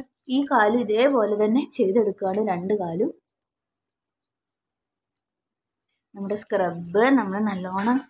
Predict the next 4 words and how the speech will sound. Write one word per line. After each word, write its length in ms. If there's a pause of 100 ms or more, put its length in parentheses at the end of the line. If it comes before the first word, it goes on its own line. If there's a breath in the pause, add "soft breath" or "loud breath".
(220)
തേച്ച്, 380
തേച്ച് 360 (760)
കൊടുക്കുന്നു. 500 (220)
നമ്മുടെ, 280